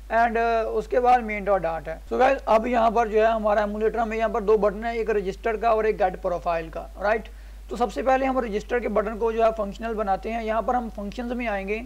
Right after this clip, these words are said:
यहाँ पर आपने class बना लेनी है functions की या कुछ भी बना लें। And यहाँ पर हम एक function लिखेंगे जिसके through पहले हम user से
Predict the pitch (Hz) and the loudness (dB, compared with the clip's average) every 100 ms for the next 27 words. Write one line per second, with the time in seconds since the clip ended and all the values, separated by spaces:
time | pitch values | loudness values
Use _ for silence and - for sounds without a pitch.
0 | - 220 226 226 214 202 214 208 214 220 | -6 0 2 4 2 2 -2 0 0 2
1 | 226 226 226 214 214 240 226 208 226 233 | 0 0 -2 -4 -6 -6 -6 -6 -2 -2
2 | 214 233 240 220 202 202 233 - - - | -2 -6 -8 -4 0 0 -2 -10 -18 -18
3 | - - 226 233 240 247 254 262 262 233 | -12 -4 -2 0 -2 0 0 -2 -4 -6
4 | 214 262 240 220 240 240 214 - 240 220 | -6 -4 -4 -6 -6 -6 -6 -4 -4 -4
5 | 240 226 226 240 233 196 190 190 214 220 | -2 0 2 0 -4 -4 -4 -2 -4 0
6 | 226 | -2